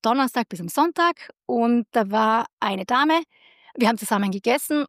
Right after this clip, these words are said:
und natürlich ist es jetzt so, in einem Restaurant wird natürlich eine gewisse Größe einer Portion serviert,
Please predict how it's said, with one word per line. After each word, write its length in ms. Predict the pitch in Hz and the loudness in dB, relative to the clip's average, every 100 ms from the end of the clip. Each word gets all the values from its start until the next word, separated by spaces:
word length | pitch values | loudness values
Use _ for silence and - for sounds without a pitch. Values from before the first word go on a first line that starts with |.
| - | -2
und 140 | 254 | 0
natürlich 360 | 262 277 294 285 | 2 2 0 0
ist 100 | 247 | -4
es 100 | 233 | -2
jetzt 180 | 233 - | -4 -2
so, 140 | 240 | 0
in 60 | 254 | 2
einem 100 | 240 | 2
Restaurant 520 | 233 - 208 208 233 | 0 0 0 2 2
wird 100 | 240 | 0
natürlich 240 | 240 226 - | 0 -2 -2
eine 120 | 233 | -2
gewisse 500 | 226 202 254 - 254 | -2 -2 -2 -2 -6
Größe 420 | - 220 214 247 | -4 -4 -2 0
einer 120 | 220 | 0
Portion 600 | - - 214 - 202 214 | -2 -4 -4 -2 0 0
serviert, 580 | 202 208 202 190 - - | -2 -2 0 0 -2 -12